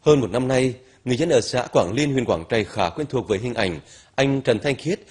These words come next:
cùng với chiếc xe ô tô của mình chở miễn phí hàng chục người không may bị đau ốm,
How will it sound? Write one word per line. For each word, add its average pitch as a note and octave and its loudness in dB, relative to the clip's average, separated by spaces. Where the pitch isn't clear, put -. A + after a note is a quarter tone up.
cùng C3 2
với G#2 6
chiếc F#2+ 0
xe C#3 -4
ô D3 2
tô C#3 2
của G2+ 2
mình A2 2
chở A#2+ 4
miễn C3+ -2
phí G2 -4
hàng A#2 -4
chục A2 -4
người A#2 2
không C#3 -4
may C3 -2
bị G#2 0
đau B2 -6
ốm, F#2 -4